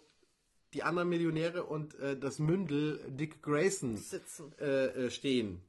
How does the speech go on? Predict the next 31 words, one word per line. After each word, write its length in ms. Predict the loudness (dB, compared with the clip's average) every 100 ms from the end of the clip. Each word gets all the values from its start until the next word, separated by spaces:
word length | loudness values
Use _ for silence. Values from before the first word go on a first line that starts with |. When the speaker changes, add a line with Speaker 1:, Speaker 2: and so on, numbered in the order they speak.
| -14
Speaker 2:
Ach 80 |
so, 120 | -8 -2
Speaker 1:
Hat 160 | -2 0
man, 140 | -2
Speaker 2:
stehen. 100 | -2
Speaker 1:
der 180 | -2 0
hat 160 | 0
man 80 | 0
einen 60 | 0
Schalter, 380 | 2 2 4 2
da 120 | 0
steht 180 | 0 -4
dann 140 | -4
zweihundertzwanzig 1300 | -4 -2 -2 -2 -4 -8 -20 -20 -4 -2 -2 -4 -4
Volt 420 | 2 2 2 0 -6
und, 320 | -4 -2 -2
äh, 200 | -4 -2 -4
das 120 | -4
andere 300 | -4 -2 -2
waren 220 | -2 -2
vierhundert 480 | -2 0 0 -2 -6 -14
Volt, 540 | -12 -10 -8 -6 -6 -6
keine 240 | -6 -6
Ahnung. 320 | -6 -8 -8 -10
Auf 120 | -6
jeden 160 | -4
Fall 140 | -2 -2
hat 140 | -2
dann 180 | -4 -6 -8 -20 -20 _ _ -20 -18 -4
Robin, 480 | 2 2 4 2 0 -4
also 280 | -4 -4